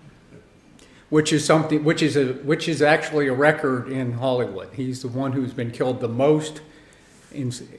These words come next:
um, he starred in movies like Machete, and he was in Con Air, I believe, and a couple other movies. And that's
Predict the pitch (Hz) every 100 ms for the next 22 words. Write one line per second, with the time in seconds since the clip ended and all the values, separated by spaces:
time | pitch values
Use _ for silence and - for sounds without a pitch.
0 | _ - 127 117 110 117 143 - 135 135
1 | 127 123 127 120 - 127 123 120 - 131
2 | 127 127 123 117 131 123 120 120 - 123
3 | 123 120 120 117 117 113 117 113 113 113
4 | 110 107 - 131 120 117 113 110 107 92
5 | 92 - 147 139 139